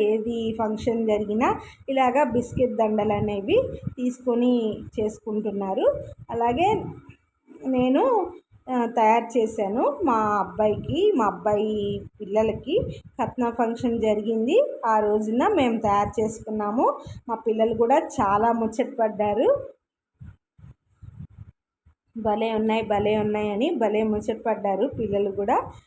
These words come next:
పిల్లలకి తెలియదు కదా, ఈ జనరేషన్ వాళ్ళకి, ఈ జనరేషన్ వాళ్ళకి పరిచయం చేసినట్టు ఉంటుంది. ఆ,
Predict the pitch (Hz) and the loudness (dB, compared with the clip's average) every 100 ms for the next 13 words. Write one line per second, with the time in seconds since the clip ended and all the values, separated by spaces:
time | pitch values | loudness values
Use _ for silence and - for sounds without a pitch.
0 | - 330 311 349 349 349 339 349 285 294 | -12 -6 0 0 0 2 2 4 2 2
1 | 294 285 247 277 339 285 220 254 240 247 | 0 0 2 4 2 0 2 2 2 2
2 | 254 269 247 220 202 190 349 427 247 254 | 2 2 2 2 0 -2 0 2 2 2
3 | 226 226 226 233 220 202 196 381 415 247 | 2 -2 -2 -2 0 0 0 -2 -2 -2
4 | 214 226 226 220 208 226 214 208 - 220 | -2 -2 -2 -2 -2 -2 -4 -4 -2 0
5 | 220 226 247 370 392 - - _ - 254 | 0 0 2 2 0 -4 -14 _ -6 0